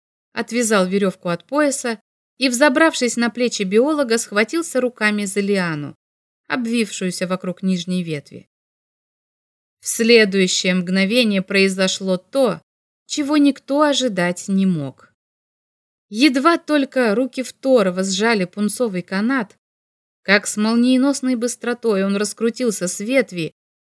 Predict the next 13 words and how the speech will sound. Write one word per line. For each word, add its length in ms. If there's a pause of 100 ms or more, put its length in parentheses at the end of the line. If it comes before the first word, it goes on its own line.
и 140
длинный 500
гибкий 420
конец 560 (140)
мелькнул 640
в 140
воздухе. 640 (800)
В 100
три 260
секунды 560
Второв 460
оказался 580
спелёнутым, 880